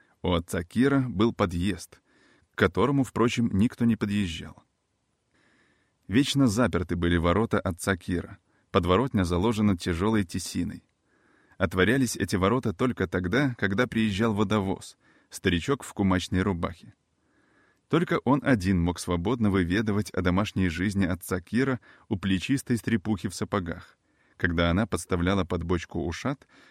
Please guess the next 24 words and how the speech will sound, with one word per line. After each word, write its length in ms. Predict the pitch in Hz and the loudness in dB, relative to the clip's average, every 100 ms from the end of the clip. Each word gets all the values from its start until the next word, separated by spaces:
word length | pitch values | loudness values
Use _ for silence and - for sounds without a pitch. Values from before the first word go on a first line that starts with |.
| _ - | _ -6
а 140 | 87 | 0
он 180 | 120 151 | 2 0
пускал 360 | 117 - 127 120 | -4 -2 2 4
в 60 | |
него 240 | 110 107 98 | 4 4 2
толстую 480 | 110 123 - 110 | 0 -2 -2 -2
струю 400 | 101 98 90 85 | -2 0 2 2
воды. 380 | 82 87 - - _ _ _ _ _ _ _ _ _ _ _ | 0 -2 -6 -16 _ _ _ _ _ _ _ _ _ _ _
Только 280 | - 143 117 | 2 2 0
к 60 | 95 | 0
водовозу 600 | 95 90 87 120 87 85 | 2 2 2 0 0 0
был 200 | 98 104 | 0 0
снисходителен 800 | - 87 - 85 113 113 104 - | -2 -4 -4 -2 -2 0 0 0
отец 400 | 95 - 90 - | -4 -4 -4 -6
Кир. 320 | - 78 - _ _ _ _ | -10 -12 -14 _ _ _ _
Он 160 | 151 147 | -4 -2
шутил 380 | - 82 110 | -4 -2 0
над 220 | 107 92 92 | 0 0 0
ним, 220 | 95 87 _ _ | -2 -4 _ _
шутками 480 | - 151 - 143 147 | 0 0 2 -2 -2
отвечал 460 | - 98 87 110 110 | -4 -4 -2 0 2
ему 260 | 101 110 | 2 2
и 140 | 98 95 | 0 -2
водовоз. 640 | 95 87 85 - - - | -2 -2 -4 -10 -16 -20